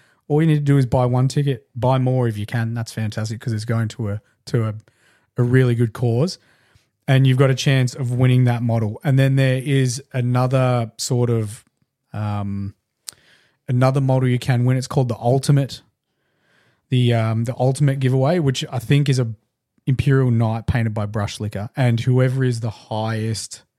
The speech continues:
seller of their tickets, their tickets are then doubled in the, the night giveaway. So let's just say Mike bought a ticket for me and one for the Imperial Knight,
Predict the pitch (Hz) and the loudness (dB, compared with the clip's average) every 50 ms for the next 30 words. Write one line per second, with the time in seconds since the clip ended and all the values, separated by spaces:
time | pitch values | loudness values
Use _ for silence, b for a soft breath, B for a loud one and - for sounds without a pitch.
0 | _ _ _ - - - 123 113 113 113 110 101 110 110 110 110 104 101 - - | _ _ _ -10 -6 -2 -2 0 0 -2 -2 -4 -6 -6 -6 -6 -6 -6 -6 -6
1 | 113 117 - 139 165 208 - - - _ _ _ _ _ _ _ _ _ _ _ | -6 -4 -2 -4 -4 -6 -8 -14 -14 _ _ _ _ _ _ _ _ _ _ _
2 | _ _ _ _ _ _ _ _ _ _ _ _ _ _ _ _ _ _ _ _ | _ _ _ _ _ _ _ _ _ _ _ _ _ _ _ _ _ _ _ _
3 | _ - 131 117 120 127 127 131 127 127 123 123 107 - _ - - 135 123 - | _ -8 -4 0 4 4 4 4 4 4 2 0 -2 -6 _ -8 -4 -2 -2 0
4 | 131 120 - - 131 113 123 123 117 117 113 104 127 113 110 117 110 113 113 110 | 0 -2 -2 -4 -2 0 0 2 2 2 0 0 0 0 0 0 -2 -2 -4 -4
5 | 135 156 139 117 113 110 107 104 104 107 107 110 107 104 104 101 104 101 107 - | -6 -4 -2 0 0 0 0 0 -2 -2 -2 -2 -2 -2 -2 -2 -4 -4 -6 -8
6 | 294 247 147 127 117 107 101 107 110 104 101 101 101 110 104 107 104 98 95 98 | -12 -10 -4 -2 -2 0 0 0 0 0 -2 -4 -6 -6 -6 -6 -6 -8 -8 -8
7 | 110 - - 113 104 104 101 110 117 117 - - 117 110 - - 110 110 110 110 | -8 -4 -4 -4 -4 -4 -4 -4 -4 -4 -4 -4 -6 -6 -4 -2 -2 -2 -2 -2
8 | 110 113 117 120 123 - - - 123 117 110 107 - - 131 120 - 120 101 - | 0 0 0 0 -2 -2 -2 -4 -4 -2 -4 -4 -6 -4 -4 -4 -4 -4 -6 -8
9 | _ _ - - - 120 110 113 120 151 208 247 285 - - 127 120 117 113 120 | _ _ -14 -8 -4 -2 -2 0 -2 -2 -4 -4 -8 -8 -8 -6 -6 -4 -4 -4
10 | 117 113 113 - 131 113 107 107 107 110 - - 113 113 113 113 110 113 117 143 | -4 -6 -6 -6 -8 -8 -8 -8 -8 -8 -10 -10 -10 -10 -8 -6 -6 -4 -4 -6
11 | 202 277 | -6 -8